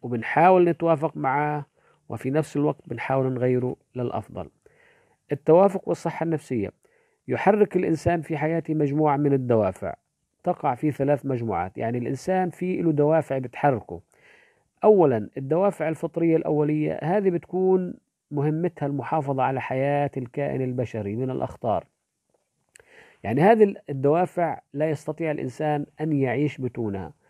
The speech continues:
أو أن يغذيها، زي مثلًا دافع الجوع والعطش، والدافع الجنسي، دافع الحاجة الهواء، والحفاظ على حرارة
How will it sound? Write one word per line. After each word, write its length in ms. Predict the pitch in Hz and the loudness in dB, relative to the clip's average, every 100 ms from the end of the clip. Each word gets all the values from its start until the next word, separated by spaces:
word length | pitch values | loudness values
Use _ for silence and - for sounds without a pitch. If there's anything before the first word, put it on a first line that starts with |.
| _ _ _ _ - | _ _ _ _ 4
أو 380 | 196 220 214 - - | 6 6 2 -4 -4
أن 160 | 185 | -2
يغذيها، 800 | 180 180 165 156 147 147 110 101 - | 2 4 4 2 2 2 2 -4 -8
زي 200 | 139 175 | -2 0
مثلًا 380 | 180 165 151 139 | 0 -2 -2 0
دافع 340 | 156 151 143 | 0 0 0
الجوع 480 | 143 131 139 147 135 - | -2 0 2 2 0 -4
والعطش، 640 | 139 139 123 139 147 143 | -2 2 4 2 0 -4
والدافع 480 | - 113 135 135 139 | -6 -2 -2 0 0
الجنسي، 460 | 135 135 135 143 139 | 0 0 -2 -4 -2
دافع 300 | 135 139 131 | -2 -2 -4
الحاجة 320 | 131 139 135 | -4 -2 0
الهواء، 460 | 131 131 135 135 - _ _ _ _ | 0 2 2 2 -2 _ _ _ _
والحفاظ 460 | 120 - 127 143 131 | -8 -6 -2 0 2
على 160 | 131 | 0
حرارة 320 | 123 135 135 | 2 2 2